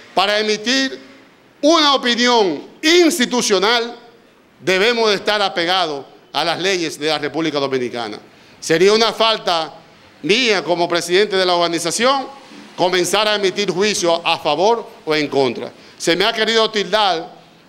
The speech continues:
por la tardanza en opinar que nosotros estábamos de acuerdo con la privatización. Nosotros no tenemos idea de dónde salió eso, porque esta es la primera reunión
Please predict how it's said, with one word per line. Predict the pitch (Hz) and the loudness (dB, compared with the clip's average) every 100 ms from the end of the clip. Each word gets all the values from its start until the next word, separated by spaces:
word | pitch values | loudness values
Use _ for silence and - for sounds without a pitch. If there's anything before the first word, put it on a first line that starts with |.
| _ _ | _ _
por | 160 | 0
la | 175 180 | 0 0
tardanza | 175 170 170 233 269 247 226 | -2 -2 -2 0 -2 -2 -2
en | 208 190 | 0 0
opinar | 196 196 202 214 180 156 156 - - _ _ - - | 0 0 0 0 0 -4 -8 -20 -20 _ _ -20 -8
que | 151 175 170 170 | -2 0 0 0
nosotros | 170 160 190 202 | -2 0 0 0
estábamos | 202 202 202 196 | 0 0 2 2
de | |
acuerdo | 175 160 208 202 | 0 0 0 2
con | 175 175 | 0 0
la | 160 | 0
privatización. | 156 151 147 135 123 120 107 - - - - - | -2 -2 -4 -4 -4 -4 -6 -12 -20 -20 -18 -6
Nosotros | 147 151 190 208 | -2 0 0 0
no | 220 | 0
tenemos | 220 208 220 220 | 0 2 4 4
idea | 185 202 214 175 | 4 2 2 2
de | 160 | 0
dónde | 160 170 | 0 0
salió | 160 143 143 131 | 0 0 2 2
eso, | 117 107 - - - - - - - - - - - | 0 -4 -10 -18 -20 -20 -20 -20 -20 -20 -20 -20 -12
porque | - 147 160 190 | -4 0 2 2
esta | 202 | 2
es | |
la | 196 | 0
primera | 190 175 190 185 | 2 0 0 -2
reunión | 180 165 160 190 220 247 - | -2 -2 2 4 2 0 -8